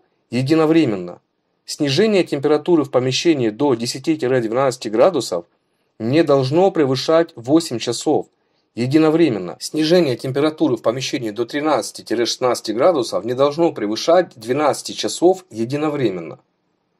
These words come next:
Если поставщик услуг не соблюдает этих нормативов, он несёт материальную ответственность перед потребителями. За каждый час задержки сверх допустимого периода,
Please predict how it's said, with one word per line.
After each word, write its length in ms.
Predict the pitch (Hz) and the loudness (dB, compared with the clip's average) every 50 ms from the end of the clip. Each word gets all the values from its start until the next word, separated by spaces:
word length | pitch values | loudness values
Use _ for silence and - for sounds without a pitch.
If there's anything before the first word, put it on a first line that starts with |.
| _ _ _ _ _ | _ _ _ _ _
Если 380 | - 101 117 165 233 226 - 190 | -12 -4 -2 -2 -2 0 0 0
поставщик 640 | 175 - 139 135 - 151 143 - - 151 131 131 | 2 2 2 2 2 0 -2 0 -2 -4 -4 -4
услуг 420 | 139 135 - - 147 123 104 - - | -6 -8 -6 -4 -4 -4 -4 -4 -4
не 100 | 113 113 | -6 -4
соблюдает 720 | 113 - 131 131 143 151 151 160 156 131 107 101 - - | -2 0 0 0 -2 0 2 4 4 4 4 2 0 -4
этих 320 | 117 113 - 107 - - | -6 -6 -6 -8 -8 -4
нормативов, 640 | - 107 113 127 131 131 - 220 190 123 87 - - _ _ _ _ _ _ _ | -4 -2 -2 -2 -4 -4 -6 -4 -2 0 -2 -2 -4 _ _ _ _ _ _ _
он 220 | - 156 196 202 | 2 2 4 4
несёт 400 | 180 170 - - - 180 175 180 | 2 0 0 2 2 2 2 2
материальную 560 | 147 139 131 143 139 147 156 147 123 113 107 | -2 -2 -2 0 2 4 4 4 4 2 0
ответственность 720 | 104 104 - 147 196 208 214 - 113 101 90 87 - - - | -4 -4 -4 -4 -4 -4 -6 -6 -8 -6 -8 -8 -12 -14 -8
перед 280 | - 135 147 170 165 - | -4 -2 -2 -2 -2 -2
потребителями. 720 | 147 147 - 160 151 139 113 - 95 87 82 78 67 - _ _ _ _ _ _ _ _ | -4 -4 -2 -4 -4 -4 -6 -8 -8 -10 -10 -10 -12 -16 _ _ _ _ _ _ _ _
За 180 | - 95 131 131 | -2 0 0 2
каждый 400 | 131 214 233 240 175 165 196 185 | 4 2 2 2 0 -2 -4 -4
час 420 | - - - 170 135 98 - - - | -2 2 4 4 4 4 2 -4 -12
задержки 760 | - 104 123 127 131 135 147 147 127 - - - - 80 - _ _ _ _ | -6 -4 -2 -2 0 0 0 -2 -2 -2 -6 -10 -10 -12 -12 _ _ _ _
сверх 400 | - - - 139 151 156 139 117 | -12 -8 0 4 4 4 4 4
допустимого 640 | 117 117 - - 139 131 - - 151 127 107 101 101 | 2 0 0 0 -4 -8 -6 -4 -4 -2 0 0 -2
периода, 600 | 98 - 127 135 190 208 190 156 - 87 82 - | -2 -4 -4 -4 -2 0 0 0 0 -2 -6 -6